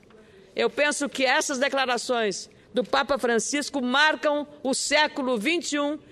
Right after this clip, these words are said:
de maneira indelével, de maneira fantástica.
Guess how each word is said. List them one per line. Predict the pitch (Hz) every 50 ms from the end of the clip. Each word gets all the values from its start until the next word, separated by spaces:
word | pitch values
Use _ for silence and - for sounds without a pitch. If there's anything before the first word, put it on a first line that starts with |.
| - - - - -
de | 180 190 285
maneira | 277 277 269 254 254 269 277 262
indelével, | 269 262 220 254 240 233 233 254 277 269 233 190 190 165 147 139 - - - - - - -
de | 190 208 277
maneira | 262 262 254 - 247 269 285 285 269 247 214 - - -
fantástica. | - - 294 311 294 220 - 285 262 240 233 - - - 160 - 165 143 -